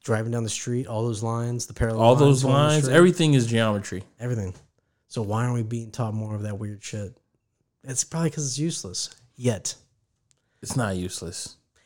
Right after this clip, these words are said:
Speaker 1: It
Speaker 2: I don't
Speaker 1: has
Speaker 2: know. I wouldn't say that
Speaker 1: well,
Speaker 2: it's
Speaker 1: the,
Speaker 2: useless.
Speaker 1: the thing that was interesting to me was that the guy was linking it with Tesla, and he was saying how Tesla, um, had made the statement that all the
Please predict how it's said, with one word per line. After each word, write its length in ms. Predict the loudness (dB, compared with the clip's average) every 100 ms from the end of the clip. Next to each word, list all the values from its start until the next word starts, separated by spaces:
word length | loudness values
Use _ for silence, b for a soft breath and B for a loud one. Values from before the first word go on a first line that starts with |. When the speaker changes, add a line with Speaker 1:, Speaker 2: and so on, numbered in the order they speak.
| _
Speaker 1:
It 40 | 2
Speaker 2:
I 40 |
don't 100 | 6 6
Speaker 1:
has 80 |
Speaker 2:
know. 100 | 4
I 80 | 6
wouldn't 240 | 6 6 4
say 180 | -2 2
that 80 |
Speaker 1:
well, 120 | 4 2
Speaker 2:
it's 100 | 4
Speaker 1:
the, 100 | 2
Speaker 2:
useless. 320 | 2 -2 -2
Speaker 1:
the 160 | 0 0
thing 220 | 0 2
that 80 | 2
was 120 | 2
interesting 460 | 0 -4 -4 -4 -2
to 60 | -2
me 220 | -2 -2
was 180 | -4 -6
that 220 | -8 -6
the 80 | 0
guy 160 | 4
was 180 | 4 4
linking 280 | 4 4 2
it 20 | 0
with 120 | -2
Tesla, 600 | 0 0 0 -2 -2 -4
and 180 | -6 -12
he 80 | -8
was 100 | -4
saying 260 | -2 0
how 120 | 0 -2
Tesla, 680 | -2 -2 -4 -4 -2 -2 -2 -4 -4
um, 260 | -6 -10 _ _ _ _ _ _ _ _ _ _ _ _ _ _ -20 -12
had 180 | -4 0
made 260 | 4 2 2
the 80 |
statement 540 | -2 0 0 0 -2 -2
that 160 | -4
all 280 | -2 0 0
the 380 | 0 -4 -4